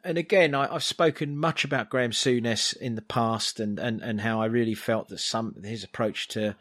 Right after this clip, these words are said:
football, for as talented a man as he was, and he was a, a, a, a brilliant footballer, I found his approach to the game unforgivable at times. Um, but it has to be Charlie Adam. I, I think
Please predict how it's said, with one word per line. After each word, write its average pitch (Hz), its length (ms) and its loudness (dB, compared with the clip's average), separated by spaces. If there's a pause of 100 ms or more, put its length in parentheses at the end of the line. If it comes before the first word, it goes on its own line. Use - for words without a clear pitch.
(100)
football, 160 380 0
for 123 140 -4
as 117 120 -2
talented 143 460 0
a 120 40 -2
man 120 280 0
as 110 100 -4
he 113 140 -4
was, 110 280 2
and 117 80 -4
he 120 80 -2
was 127 360 2
a, 117 680 -2 (160)
a, - 40 -18
a, - 220 -10
a 131 40 -6
brilliant 147 360 4
footballer, 107 500 -6
I 110 200 -12 (160)
found 123 280 -6
his 107 140 -10
approach 123 420 -4
to 104 60 -20
the 95 60 -18
game 104 360 -6
unforgivable 104 640 -8
at - 100 -16
times. 104 420 -6 (200)
Um, 127 320 4 (200)
but 202 100 6
it 226 60 8
has 254 220 6
to 190 60 -8
be 160 80 -6
Charlie 135 380 2
Adam. 101 360 0 (120)
I, 214 140 -2 (160)
I 214 80 0
think - 300 -8